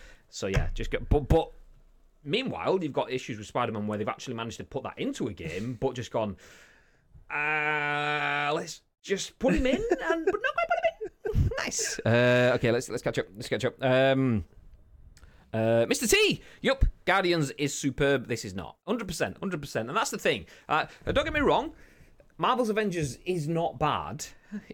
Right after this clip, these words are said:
Speaker 1: if you play through some of the single player stuff. It's not
Speaker 2: Mm-hmm.
Speaker 1: great, and that's the difference. Guardians is superb. This is not. Marvel's Avengers is not terrible entirely. It's not exceptional,
Speaker 2: Mm-hmm.
Speaker 1: really, at all. It's a, it's a really, like,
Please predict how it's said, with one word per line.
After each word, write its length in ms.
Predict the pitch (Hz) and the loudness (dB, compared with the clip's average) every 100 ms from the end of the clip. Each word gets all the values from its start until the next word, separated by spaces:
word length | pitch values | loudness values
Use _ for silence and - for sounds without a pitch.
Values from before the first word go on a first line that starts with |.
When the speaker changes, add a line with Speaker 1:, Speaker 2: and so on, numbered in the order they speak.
| _ | _
Speaker 1:
if 320 | 165 160 - 151 | -2 -2 -2 -4
you 180 | 147 | -2
play 360 | 135 - 135 127 | -2 0 2 2
through 540 | - 127 117 110 110 | -2 -2 0 0 -4
some 240 | 107 - 143 | -6 -4 -4
of 100 | 123 | -2
the 60 | 120 | -6
single 260 | 123 107 | -4 -6
player 180 | - 87 | -6 -6
stuff. 220 | - 98 | -6 -10
It's 240 | 127 175 - | -6 -4 0
not 280 | 190 202 135 | 2 0 -2
Speaker 2:
Mm-hmm. 120 | 131 | -6
Speaker 1:
great, 600 | 123 127 143 190 - - - | -2 2 2 0 -4 -8 -2
and 100 | 131 | 0
that's 200 | 139 - | 0 -2
the 80 | 120 | 0
difference. 460 | 135 - 104 98 | 0 0 -2 -2
Guardians 500 | - 127 135 127 113 | 0 2 2 0 -4
is 100 | 113 | -6
superb. 360 | - 110 117 92 | -8 -6 -4 -4
This 160 | 101 | -8
is 60 | - | -10
not. 360 | 107 80 - 117 | -10 -10 -10 -2
Marvel's 320 | 196 196 151 | 0 0 0
Avengers 420 | 139 165 101 92 113 | 0 -2 -4 -6 -8
is 140 | 110 | -6
not 420 | 117 127 147 127 - | -4 -4 -2 -4 -8
terrible 640 | - 127 101 82 65 - _ - - - _ _ _ _ _ - | -2 0 0 -4 -12 -12 _ -20 -20 -20 _ _ _ _ _ -8
entirely. 680 | 120 107 - 127 90 73 71 - _ _ _ _ - | -4 -4 -2 -2 -2 -4 -10 -12 _ _ _ _ -10
It's 240 | 135 123 | -8 -6
not 320 | 151 156 147 151 _ _ _ | -2 -2 -2 -6 _ _ _
exceptional, 720 | 143 - - 185 - - 95 147 | -12 -10 -4 -2 -4 -8 -8 -8
Speaker 2:
Mm-hmm. 240 | 139 127 123 _ _ | -12 -12 -14 _ _
Speaker 1:
really, 400 | 107 123 117 113 | -6 -2 0 2
at 140 | 110 - | 0 2
all. 460 | 113 107 78 73 - | 2 0 -2 -8 -6
It's 220 | 127 - | -4 -2
a, 80 | 151 | -2
it's 120 | 143 | -2
a 40 | 120 | 0
really, 420 | 131 165 156 - | 2 2 0 -2
like, 220 | 131 131 | -2 -2